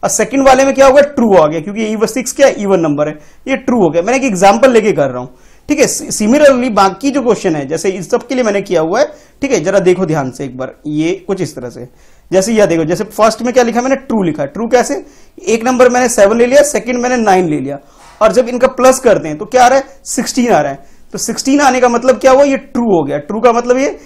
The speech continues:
ये इवन number आ गया। अच्छा, next देखो बी part। तो B part में जैसा बोला जा रहा है, B part के अंदर अगर ध्यान से देखोगे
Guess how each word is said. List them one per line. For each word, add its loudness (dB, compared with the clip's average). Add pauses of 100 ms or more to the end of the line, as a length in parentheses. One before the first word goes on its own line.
(180)
ये -6
इवन 0
number 0
आ -4
गया। -12 (140)
अच्छा, -2
next -2
देखो 0
बी -4
part। -4 (480)
तो -8
B -2
part 4
में 2
जैसा 2
बोला 2
जा 2
रहा 2
है, -2 (120)
B -6
part 0
के -6
अंदर -2
अगर 0
ध्यान -6
से -6
देखोगे -6